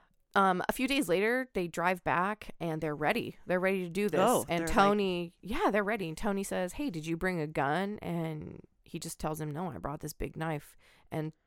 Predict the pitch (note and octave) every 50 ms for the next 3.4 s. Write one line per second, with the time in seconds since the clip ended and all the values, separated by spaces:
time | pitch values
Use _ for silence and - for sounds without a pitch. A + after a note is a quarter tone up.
0 | _ _ - - - F3+ F3+ F3+ F3 D#3+ D#3+ D#3+ D#3+ D#3 E3 D#3 D3+ D#3+ - -
1 | E3 E3 D#3+ D#3+ - E3+ - - D#3 D#3 D#3+ D#3 D#3 D#3 D3+ D3 D3 - - -
2 | E3 D#3+ E3+ F#3 F#3 G3+ G3+ - - - - F3+ F#3 E3+ E3 - E3+ D#3 F3+ F3+
3 | G3+ - F#2 - D3+ - -